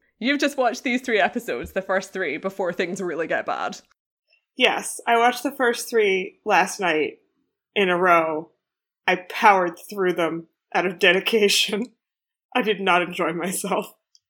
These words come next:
Speaker 2: The whole time I was like, "I know why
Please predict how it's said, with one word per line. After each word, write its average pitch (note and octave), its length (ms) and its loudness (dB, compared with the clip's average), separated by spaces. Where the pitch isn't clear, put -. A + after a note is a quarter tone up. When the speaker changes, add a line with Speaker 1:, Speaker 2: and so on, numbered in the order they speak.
Speaker 2:
The E4 120 6
whole A#3+ 240 6
time G#3+ 440 6
I G3 100 0
was F#3+ 120 0
like, F#3+ 180 2
"I F#3 120 2
know F#3+ 380 2
why F3 540 0